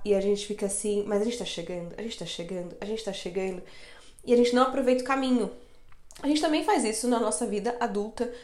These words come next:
né, em termos aí psicológicos. E E eu acho o seguinte, que, hum, muitas vezes isso prejudica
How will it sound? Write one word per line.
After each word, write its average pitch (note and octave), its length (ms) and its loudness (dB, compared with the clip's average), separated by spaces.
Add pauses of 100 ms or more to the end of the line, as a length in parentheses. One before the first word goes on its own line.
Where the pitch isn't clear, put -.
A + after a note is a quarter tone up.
(420)
né, G#3 380 4
em G#3 100 0
termos G#3+ 760 0 (340)
aí G3+ 300 6
psicológicos. F#3+ 1200 4 (400)
E F#3 500 -2 (760)
E A3 80 2
eu A3 100 6
acho A#3 260 6
o A#3+ 40 2
seguinte, G#3 720 -2
que, G3 560 -4
hum, F3+ 300 -6 (520)
muitas G3+ 460 0
vezes G#3 560 -2 (480)
isso G3+ 1200 -2 (880)
prejudica G#3 880 -2